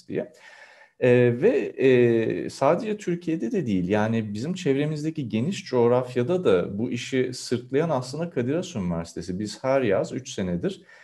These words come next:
e, burada Computational Social Science Summer Institute, e, yapıyoruz. E, Princeton, Duke, Harvard ve M I T ile birlikte. E, ve buraya sadece hani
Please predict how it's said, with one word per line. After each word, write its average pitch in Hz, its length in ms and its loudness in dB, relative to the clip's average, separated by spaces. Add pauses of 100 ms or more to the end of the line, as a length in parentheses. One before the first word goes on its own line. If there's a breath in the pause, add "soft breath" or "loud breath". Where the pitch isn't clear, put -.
(220 loud breath)
e, 101 320 2
burada 160 400 2
Computational 139 680 -4
Social 131 420 -4
Science 190 340 -4
Summer 160 300 -4
Institute, 143 580 -6 (200)
e, 104 60 0
yapıyoruz. 90 600 -4
E, 87 300 -2
Princeton, 95 680 -6
Duke, 95 300 -6 (120)
Harvard 95 560 0
ve 95 160 0
M 92 220 -4
I - 20 -8
T 98 180 -10
ile 85 200 -4
birlikte. 80 480 -6 (580 loud breath)
E, 110 100 0 (340)
ve 151 320 4 (220)
buraya 135 380 2
sadece 139 520 0
hani 131 420 -2